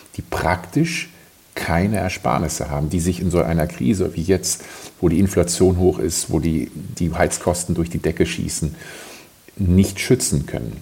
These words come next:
Und das gehört eben auch dazu, das fällt häufig unter den Tisch. Aber für mich als Ökonom ist das eigentlich noch das größere Problem, weil damit natürlich auch eine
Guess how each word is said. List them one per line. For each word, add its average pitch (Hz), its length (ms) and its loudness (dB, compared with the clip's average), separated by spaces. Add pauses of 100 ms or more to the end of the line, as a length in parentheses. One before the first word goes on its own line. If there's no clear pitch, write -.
(100)
Und 80 240 -2
das 76 220 0
gehört 85 420 2
eben - 220 0
auch 73 240 0
dazu, - 420 0
das - 320 -2 (520)
fällt 87 280 4
häufig 82 340 0
unter 85 180 0
den 76 160 0
Tisch. - 360 -4 (440)
Aber 82 220 0
für - 140 -2
mich 85 200 2
als - 180 0
Ökonom 78 520 0
ist - 200 -4
das - 260 -2 (920)
eigentlich 82 280 0
noch 85 100 2
das 82 160 0
größere 82 460 2
Problem, 76 440 0
weil 73 280 2 (180)
damit 76 300 -2
natürlich 73 420 -4
auch - 100 -4
eine 76 180 -4